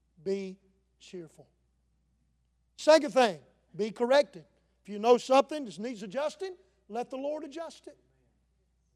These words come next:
Amen? Be comforted. How do you get comfort? Get in the Word of God. Get in the Word of God. Be connected. Be of the same mind. Listen, people you go to church with are not perfect. They do not cross their T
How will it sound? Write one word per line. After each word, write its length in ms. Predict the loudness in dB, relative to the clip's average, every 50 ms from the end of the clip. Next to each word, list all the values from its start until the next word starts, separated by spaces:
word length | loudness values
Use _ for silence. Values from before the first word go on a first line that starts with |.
| _ _ _ _ _ _ _ _ _ -20 -20 _ -14
Amen? 460 | -10 -6 -4 -2 -2 -2 -4 -6 -10 _ _ _ _ _ _ _ _ _ _ _ _ _ _ _ _ 2
Be 160 | 6 6 6
comforted. 560 | 6 6 8 10 10 8 8 4 -6 -6 -4
How 160 | 0 2 2
do 60 | 2 0
you 80 | -2
get 220 | -6 -6 -8 -8 -8
comfort? 400 | -8 -8 -8 -8 -8 -10 -12 -10
Get 140 | -10 -10
in 100 | -10 -10
the 60 | -10 -6
Word 200 | -4 -4 -4 -4
of 80 | -6
God. 300 | -8 -8 -10 -12 -18 -20 _ _ _ _ _ _ _ _ _ _ _ _ _ _ _ _ _ _ _ _ _ _ _ _ _ _ _
Get 120 | -12 -10 -10
in 120 | -8 -8
the 60 | -8
Word 200 | -4 -4 -4 -4
of 80 | -4 -4
God. 360 | -8 -8 -8 -10 -14 -18 -20 _ _ _ _ _ _ _ _ _ _ _ _ _ _ _ _ _ _ _ _ _ _ _ _ _ _ _ _ _ _ _
Be 140 | -6 -6 -6
connected. 600 | -6 -6 -6 -4 -2 -2 -2 -4 -4 -8 -16 -16 -14 -12
Be 120 | -8 -8 -6
of 60 | -6
the 60 | -8
same 340 | -8 -8 -8 -8 -8 -8 -8
mind. 300 | -8 -8 -8 -8 -12 -14 -18 _ _ _ _ _ _ _ _ _ _ _ _ _ _ _ _ _ _ _ _ _ _ _ _ -12
Listen, 360 | -10 -8 -8 -10 -12 -14 -16 -18 _ _ _ _ _ _ _ _ _ _
people 260 | -10 -10 -8 -8 -10
you 80 | -8 2
go 140 | 4 4 4
to 60 | 4
church 320 | 4 6 6 6 6 4
with 160 | 0 -2 0 2
are 140 | 2 2
not 260 | 4 2 2 0 0 -4
perfect. 360 | -8 -8 -8 -8 -10 -10 -8
They 160 | -6 -6 -6
do 340 | -8 -10 -10 -8 -8 -8 -8
not 300 | -8 -8 -10 -10 -12 -8
cross 260 | -6 -4 -4 -4 -4
their 160 | -6 -8 -8 -6
T 360 | -6 -6 -8 -6 -8 -10